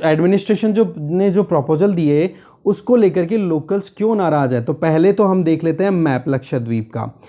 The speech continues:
यहाँ पर आप देखो ये केरला कोस्ट है जिसको मालाबार कोस्टल रीजन भी बोला जाता है, मालाबार कोस्ट लाइन भी बोली जाती है। नंबर एक बात तो ये होगी। दूसरा, लक्षद्वीप में इंपॉर्टेंट कौन कौन से आइलैंड्स हैं जित-, जिसमें चेटलाट, ऐसे किल्टान,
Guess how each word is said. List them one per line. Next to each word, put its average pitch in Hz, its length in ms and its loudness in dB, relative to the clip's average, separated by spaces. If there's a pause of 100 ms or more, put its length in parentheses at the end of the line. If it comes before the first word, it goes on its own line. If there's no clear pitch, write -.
(220)
यहाँ 156 200 2
पर 202 120 2
आप 196 140 2
देखो 175 320 0
ये 202 180 0
केरला 180 460 -2
कोस्ट 185 360 -2
है 190 80 0
जिसको 180 260 -4
मालाबार 160 680 0
कोस्टल 156 500 -4
रीजन 139 340 0
भी 156 80 0
बोला 131 200 0
जाता 123 200 0
है, 156 60 2
मालाबार 139 440 2
कोस्ट 147 300 -2
लाइन 127 200 2
भी 226 260 4 (260)
बोली 143 220 4
जाती 120 280 -2
है। 123 60 0
नंबर 135 240 2
एक 120 160 0
बात 113 240 -2
तो 131 60 -6
ये 107 80 -4
होगी। 101 220 -6
दूसरा, 208 440 2 (440)
लक्षद्वीप 196 720 0
में 214 80 -2
इंपॉर्टेंट 185 440 -4
कौन 180 200 -4
कौन 185 200 -4
से 190 100 -4
आइलैंड्स 160 380 0
हैं 170 100 0
जित-, 165 300 -2
जिसमें 165 280 0
चेटलाट, 170 560 -2 (440)
ऐसे 143 280 0
किल्टान, 170 520 0